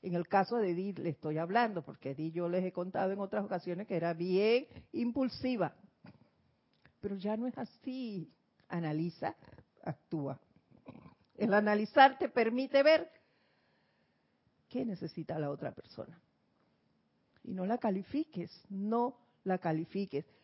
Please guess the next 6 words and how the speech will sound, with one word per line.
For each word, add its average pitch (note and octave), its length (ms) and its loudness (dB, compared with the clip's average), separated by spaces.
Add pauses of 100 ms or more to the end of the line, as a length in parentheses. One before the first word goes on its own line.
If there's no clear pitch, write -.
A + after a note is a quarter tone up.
(160)
El G3 120 2
calificarla C#4 1080 4 (120)
es C4 280 6 (1000)
tirarle G#3 560 2
más G#3+ 300 -2
basura G3 580 0